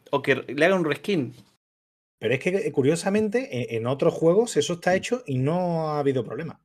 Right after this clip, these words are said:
Speaker 2: No sé, yo, como también depende de, del
Speaker 1: Sí.
Speaker 2: moderador que, que te toque, pero, eh, hay casos de, de, de un montón de juegos que se han
Speaker 1: Mm.
Speaker 2: rediseñado. Por ejemplo, el,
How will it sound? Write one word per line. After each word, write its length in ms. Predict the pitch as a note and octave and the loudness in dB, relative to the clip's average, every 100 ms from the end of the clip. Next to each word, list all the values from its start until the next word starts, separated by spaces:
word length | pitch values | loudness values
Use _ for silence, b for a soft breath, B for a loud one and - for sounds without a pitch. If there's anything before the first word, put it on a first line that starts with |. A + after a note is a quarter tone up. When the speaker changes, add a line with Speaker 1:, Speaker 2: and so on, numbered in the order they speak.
| - | -16
Speaker 2:
No 120 | G#2+ | -10
sé, 180 | C3+ C3 | -4 -2
yo, 380 | C#3 C#3 C3+ C3+ _ _ G2+ G2+ _ _ _ - - - | 0 -2 -6 -10 _ _ -14 -14 _ _ _ -12 -10 -8
como 160 | A2+ | -6
también 200 | G#2+ B2+ | -4 -2
depende 260 | C#3+ D3 D3 | 0 0 4
de, 240 | C#3+ D3 | 6 6
del 140 | C3+ C#3+ | 4 2
Speaker 1:
Sí. 40 | |
Speaker 2:
moderador 420 | C#3+ C#3+ C#3+ E3 | 4 4 4 2
que, 280 | A#2+ A2+ A2 | 0 0 2
que 100 | - | 0
te 100 | A2 | -2
toque, 300 | G#2+ C#3+ - b b - _ _ _ | 0 -2 -4 b b -20 _ _ _
pero, 200 | B2 A#2+ A2 | 2 2 4
eh, 160 | A2+ G#2 | 2 2
hay 200 | G#2 G#2 | -2 -2
casos 500 | G#2+ G#2 - C3 C#3+ | -2 -2 -2 -2 -2
de, 640 | D3 D3 C#3+ D3 C#3 C3+ C3 | -2 -2 6 6 8 4 0
de, 160 | B2+ | -4
de 100 | A2+ | -4
un 60 | A#2+ | -2
montón 240 | A#2+ A#2+ | -2 -2
de 60 | B2 | -4
juegos 260 | B2+ C3 B2 | -2 -2 -2
que 80 | |
se 100 | D3 | -2
han 80 | D#3+ | 0
Speaker 1:
Mm. 40 | D3 | 2
Speaker 2:
rediseñado. 520 | C3+ - G#2+ D#3 C#3 | 0 0 -4 -2 -2
Por 100 | A#2+ | -4
ejemplo, 340 | C3+ C#3 C3+ A2+ | -4 0 0 2
el, 800 | A2+ A2+ A2+ A2+ A2 A2 G#2 | 2 2 2 -2 -2 -2 -4